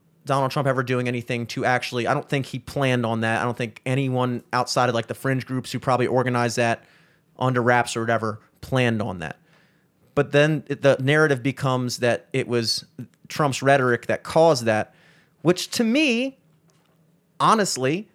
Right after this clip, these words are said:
sounds kind of ironic considering that for the past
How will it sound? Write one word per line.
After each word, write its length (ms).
sounds 420
kind 320
of 260
ironic 640
considering 800
that 300
for 140
the 100
past 540